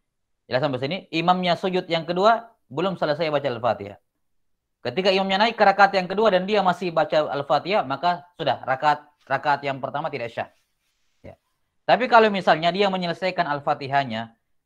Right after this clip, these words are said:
ketika imam duduk di antara dua sujud, ya, dia pelan-pelan baca Al-Fatihah, dan imam sudah duduk di antara dua sujud, dia baru selesai Al-Fatihah, kemudian dia ruku, maka syah. Tetap syah salatnya, dia mengikuti.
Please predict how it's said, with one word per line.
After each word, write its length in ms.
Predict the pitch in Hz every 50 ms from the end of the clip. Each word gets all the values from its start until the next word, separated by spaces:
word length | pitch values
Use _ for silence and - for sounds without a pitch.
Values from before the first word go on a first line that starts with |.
| -
ketika 400 | - 147 143 170 156 143 170 151
imam 340 | 143 147 156 165 156 147 139
duduk 300 | 147 175 175 175 165 -
di 80 | 139 139
antara 320 | 135 135 123 139 131 123
dua 160 | 123 120 120
sujud, 400 | 117 - 117 107 135 190 220 - - _ _ _ _ _ _ _ _ _ _ _ _ _ _ _
ya, 140 | - 101 101
dia 160 | 98 127 147
pelan-pelan 420 | 143 151 143 139 135 151 151 147 143
baca 160 | 139 135 151
Al-Fatihah, 640 | 139 127 123 147 143 143 139 139 143 175 208 - _ _ _ _ _ _ _ _ -
dan 400 | 117 135 135 135 135 135 - - _ -
imam 260 | 139 165 180 180 160 151
sudah 220 | - 170 151 147
duduk 180 | 165 175 180 - -
di 80 | 151
antara 180 | 147 139 143 139
dua 160 | 139 147 139
sujud, 240 | - 170 156 147 123
dia 160 | 139 170 175
baru 160 | 165 160 156
selesai 320 | 147 156 147 135 - 160 147
Al-Fatihah, 540 | 143 143 - 180 175 175 170 143 135 135 -
kemudian 260 | 131 139 143 143 131
dia 160 | 131 131 127
ruku, 320 | 135 143 139 214 214 - - _ _ _ _
maka 240 | - 127 - - 113
syah. 220 | - - 113 - - _ _ _ _ _ _ _ -
Tetap 240 | 123 123 131 - -
syah 140 | 147 123
salatnya, 340 | - 117 110 107 - 98 95
dia 80 | 104 104
mengikuti. 400 | 104 104 98 - 101 90 _